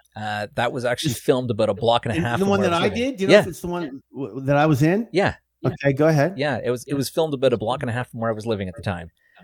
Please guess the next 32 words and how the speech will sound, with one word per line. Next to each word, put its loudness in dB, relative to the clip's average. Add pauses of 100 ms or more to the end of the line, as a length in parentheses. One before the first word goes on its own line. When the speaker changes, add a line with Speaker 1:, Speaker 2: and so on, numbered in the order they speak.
(120)
Speaker 1:
I -2
remember -2
watching 0 (100)
television, 4 (120)
and -2
all 2
I 2
heard -2
was -2
a 0
minigun 2
firing 0
it -4
up, -2
and -4
I -4
was -4
like, -2 (160)
"Oh 6
my 6
God, 8
what 4
the -12
hell 8
is -2
that?" 4
And -8
looked 4
out 10
the 0
window, 6
Speaker 2:
So 6